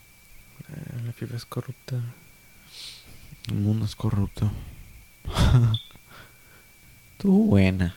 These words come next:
Speaker 2: <laughs> Estuvo interesante. La neta sí me gustó al final. La atiné.
Speaker 1: Pero ahora se viene lo chilo de todo el verano, la Copa Oro.
Speaker 2: La Copa Oro, la poderosísima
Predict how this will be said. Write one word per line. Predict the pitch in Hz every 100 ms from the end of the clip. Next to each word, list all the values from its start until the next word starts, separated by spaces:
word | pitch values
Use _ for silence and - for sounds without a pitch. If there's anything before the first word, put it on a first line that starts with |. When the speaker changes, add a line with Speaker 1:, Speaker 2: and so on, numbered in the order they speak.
| -
Speaker 2:
<laughs> | - - 143 - 202 - - - - - - - - - - - - - - -
Estuvo | - - 135
interesante. | 135 135 - - - - -
La | -
neta | 113 -
sí | 127
me | 117
gustó | 110 - -
al | 98
final. | - - - - - - - - - - - - -
La | 101
atiné. | - - 101 98 95 - - - - - -
Speaker 1:
Pero | 120
ahora | 113 117 107
se | 117
viene | 113 117
lo | 120 113
chilo | - - - 131 127 127 123
de | 117 110
todo | - 120
el | 120
verano, | 120 127 120
la | 120
Copa | - 131 143
Oro. | 135 131 123 - -
Speaker 2:
La | 113
Copa | - - -
Oro, | 110 120
la | 120
poderosísima | 113 - - 117 117 117 - 127 - 151 135